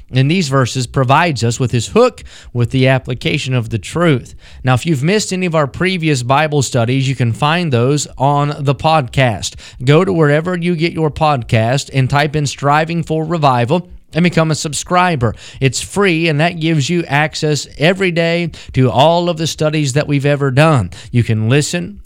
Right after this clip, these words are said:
listen again, and then re-listen, and that way you don't miss a thing.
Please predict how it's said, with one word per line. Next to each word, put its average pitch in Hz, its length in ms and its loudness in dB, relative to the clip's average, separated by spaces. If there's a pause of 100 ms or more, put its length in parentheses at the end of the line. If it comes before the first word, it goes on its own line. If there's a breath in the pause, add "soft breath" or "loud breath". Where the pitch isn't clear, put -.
listen 127 400 2
again, 170 460 0 (180 loud breath)
and 98 140 -2
then 120 100 4
re-listen, 160 640 0
and 127 140 0
that 165 180 2
way 160 100 -2
you 156 220 0
don't 170 240 0
miss 151 300 0
a 143 160 2
thing. 120 460 0